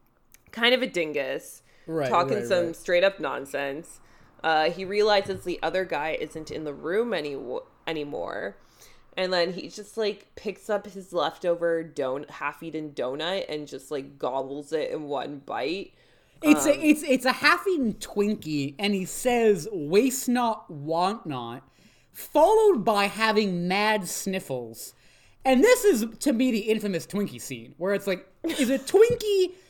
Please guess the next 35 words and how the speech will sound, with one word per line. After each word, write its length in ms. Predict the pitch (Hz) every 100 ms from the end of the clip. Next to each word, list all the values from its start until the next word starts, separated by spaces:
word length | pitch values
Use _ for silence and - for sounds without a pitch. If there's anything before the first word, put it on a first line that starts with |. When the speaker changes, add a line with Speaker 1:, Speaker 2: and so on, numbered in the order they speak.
| _ -
Speaker 2:
supposed 340 | - 311 311
to 40 | 302
be 120 | 294
a 60 |
stand-in 500 | 233 - 233 233 240
for 120 | 220 208
cocaine 480 | 208 190 175 170
here? 260 | 214 302 427 - _ _ _ _ _ _ -
Speaker 1:
Oh, 180 | 196 214
right. 260 | 214 190 190
This 180 | 226 277
whole 260 | 285 359
reason 420 | 269 247 220 233 202
why 180 | -
<laughs> 100 | -
we're 220 | 440 508 523
watching 560 | 349 - 359 - 453 508 605
this 300 | 494 494 -
movie. 140 | 311 339
Speaker 2:
Exactly. 680 | 427 330 320 480 - - 196
We 160 | 226 330
are 100 | 339
coming 300 | 330 311 220
full 340 | - 311 330
eyeball, 520 | 311 269 240 220 202
baby. 360 | 185 185 185 180
This 160 | 220
is 160 | 240 247
the 100 | 214
reason 440 | 190 262 247 240 196
we're 180 | 160 131
here. 420 | 139 247 175 123 - - 480 427 415 415 403 440 -
Speaker 1:
Oh 160 | 285 269
my 280 | 233 196 190
God. 680 | - 180 185 190 185 196